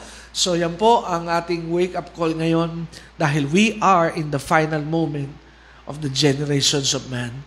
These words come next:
Tayo po'y manalangin, pero bago ko po'y isara ang gawain ngayong gabing ito, ay, ah, nais ko pong, ah, samantalahin ang pagkakataon na ialok sa inyo na mga nakikinig, nanonood sa oras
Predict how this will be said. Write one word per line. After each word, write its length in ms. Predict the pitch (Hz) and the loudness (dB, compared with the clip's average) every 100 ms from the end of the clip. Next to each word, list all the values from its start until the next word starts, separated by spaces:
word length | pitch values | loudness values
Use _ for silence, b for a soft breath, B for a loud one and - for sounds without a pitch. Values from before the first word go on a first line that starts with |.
| B B B B B B - | B B B B B B 0
Tayo 240 | 165 170 | 4 4
po'y 160 | 170 165 | 2 0
manalangin, 640 | 170 165 180 190 170 160 | 0 2 2 0 -4 -4
pero 160 | 160 165 | -6 -2
bago 320 | 165 175 160 | 0 0 -2
ko 160 | 156 | -2
po'y 80 | 196 | 0
isara 320 | - 170 196 | 2 4 2
ang 80 | 165 | 2
gawain 480 | 160 156 175 165 156 | 2 4 4 4 2
ngayong 400 | 165 170 156 151 147 - - - _ _ - - - 160 | -2 -2 -4 -8 -12 -18 -20 -20 _ _ -20 -20 -12 -4
gabing 320 | 156 175 175 | 0 2 2
ito, 480 | 175 151 143 B B B B - | -2 -6 -8 B B B B -4
ay, 320 | 170 170 156 | 0 2 2
ah, 160 | 143 | 0
nais 320 | 147 185 196 - | 0 2 2 0
ko 160 | 190 | -2
pong, 240 | 196 185 180 | 0 0 0
ah, 240 | 165 156 | -2 -2
samantalahin 800 | 160 175 170 170 170 170 175 175 | -2 -2 -2 0 0 2 0 -2
ang 80 | 165 | -4
pagkakataon 640 | 160 156 160 165 165 160 | -6 -2 -2 0 -2 -2
na 80 | 196 | -2
ialok 400 | 254 285 294 294 | -4 -4 -4 -2
sa 160 | - 277 | 0 0
inyo 320 | 262 196 - - - B B B | -2 -8 -10 -14 -20 B B B
na 160 | 170 180 | -6 -2
mga 240 | 190 190 | 0 2
nakikinig, 480 | 190 196 185 196 214 | 0 0 0 0 0
nanonood 640 | 180 170 175 190 196 175 156 | -2 -2 -2 -4 0 2 2
sa 400 | 175 160 147 180 | 2 0 -2 0
oras 320 | 175 175 | 0 2